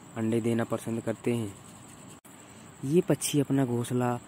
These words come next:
पेड़ों के खोंजलों और पेड़ों की डालियों पर बहुतायत मात्रा में बनाते हैं। एक मादा मैनकिन चार से पाँच अंडे देती है और अंडे सेने की जिम्मेदारी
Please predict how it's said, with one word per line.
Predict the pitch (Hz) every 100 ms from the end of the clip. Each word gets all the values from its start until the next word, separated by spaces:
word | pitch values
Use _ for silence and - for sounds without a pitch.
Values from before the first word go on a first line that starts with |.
| - - - - -
पेड़ों | 123 123 123
के | 127
खोंजलों | 120 - 120 120 120 123 123 123 - - - -
और | 139 156
पेड़ों | - 131 131
की | 127
डालियों | 123 113 117 120
पर | 113 123 120 - - - - - - -
बहुतायत | 120 117 120 113
मात्रा | 120 110 - 120
में | 123 123 127 - - - -
बनाते | 117 117 -
हैं। | 127 117 104 - - - - - - - - - -
एक | 143 156 151
मादा | 135 135 143
मैनकिन | 135 123 117 - 123 120 120 - - -
चार | - 139 135
से | -
पाँच | 143 135 127
अंडे | 120 117
देती | 110 110 113 127 127
है | 127 131 - - 127
और | 135
अंडे | - 127 123
सेने | 123 123 117 120
की | 120
जिम्मेदारी | 113 113 117 113 113 117 120